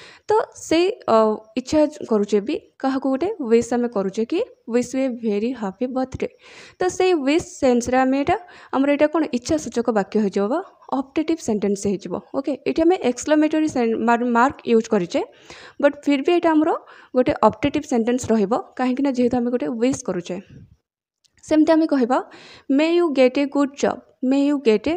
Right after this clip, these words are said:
ଗୁଡ୍ ଜବ୍।" ଭଗବାନ କରନ୍ତୁ ତୁମକୁ ଗୋଟେ ଭଲ ଜବ୍ ମିଳିଯାଉ। ତ ଏ ସେଣ୍ଟେନ୍ସଟା ଆମେ କ'ଣ ୱିଶ୍ ହିଁ କରୁଛେ ନା, କି ଆମେ ଇଚ୍ଛା କରୁଛେ କି ତୁମକୁ ଗୋଟେ, ମୁଁ ଚାହୁଁଛି କି ତୁମକୁ ଗୋଟେ ଭଲ ଜବ୍ ମିଳିଯାଉ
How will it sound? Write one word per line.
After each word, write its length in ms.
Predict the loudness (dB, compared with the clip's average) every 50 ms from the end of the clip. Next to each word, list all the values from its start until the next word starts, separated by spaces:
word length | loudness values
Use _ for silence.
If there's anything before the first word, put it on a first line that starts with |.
| -4 -4
ଗୁଡ୍ 260 | -4 -2 -4 -4 -2
ଜବ୍।" 220 | -2 -2 -2 -2 -2
ଭଗବାନ 380 | -2 -2 -2 -2 -2 -2 -2 0
କରନ୍ତୁ 420 | 0 0 0 0 0 -2 -4 -6
ତୁମକୁ 340 | -6 -4 -2 -2 0 0 -2
ଗୋଟେ 180 | -2 -2 -2 -4
ଭଲ 320 | -2 -2 -2 0 0 0
ଜବ୍ 320 | 0 0 0 0 0 0 0 0
ମିଳିଯାଉ। 420 | 0 0 0 0 0 -2 -2 -4 -6 -10 _ -20 -20 -20 -20 -20 -20 -20 -20 _ -2
ତ 40 | 0 0 0 0 0
ଏ 100 | 0 0
ସେଣ୍ଟେନ୍ସଟା 520 | 2 2 2 2 4 4 2 2 2 2 2
ଆମେ 140 | 2 2 2
କ'ଣ 160 | 2 2 2 0 -2 -2
ୱିଶ୍ 360 | 0 2 2 2 2 2 2
ହିଁ 100 | 2 4
କରୁଛେ 320 | 4 2 2 2 2 0
ନା, 160 | 0 0 0 -2 -6 -8 -16 -20 -20 _ _
କି 100 | 0 2
ଆମେ 160 | 4 4 4 4
ଇଚ୍ଛା 240 | 2 2 0 2
କରୁଛେ 280 | 2 2 2 2 0 -2
କି 80 | -2 -2
ତୁମକୁ 260 | -2 0 0 0 2
ଗୋଟେ, 260 | 0 0 0 0 -2 -2 -2
ମୁଁ 220 | -2 0 0 -2
ଚାହୁଁଛି 400 | -2 -2 -2 0 0 -2 -2 -2
କି 80 | -4 -4
ତୁମକୁ 260 | -4 -2 -2 0 0
ଗୋଟେ 160 | 0 0 0
ଭଲ 200 | -2 -2 -2 -2 -2
ଜବ୍ 300 | -2 -2 -2 -2 0 0
ମିଳିଯାଉ 400 | 0 2 2 0 0 0 -4 -4